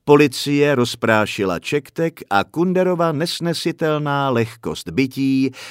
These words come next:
vyšla poprvé oficiálně česky. A v zaprášené fabrice ve Vysočanech začala vznikat jedna z dnes nejvýznamnějších tuzemských galerií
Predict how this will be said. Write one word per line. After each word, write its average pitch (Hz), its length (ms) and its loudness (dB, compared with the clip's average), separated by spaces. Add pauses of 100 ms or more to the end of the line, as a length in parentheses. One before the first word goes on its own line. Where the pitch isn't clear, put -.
(120)
vyšla 113 400 2
poprvé 147 800 0 (120)
oficiálně 131 960 0
česky. - 600 -10 (880)
A 113 120 6
v 95 80 0
zaprášené 185 880 2
fabrice 160 680 0
ve 104 140 2
Vysočanech 95 840 -2 (200)
začala 156 440 0
vznikat 160 640 -4
jedna 147 560 -2
z 113 160 -10
dnes 113 400 -2
nejvýznamnějších 170 1200 -2
tuzemských 139 840 -4
galerií 139 840 0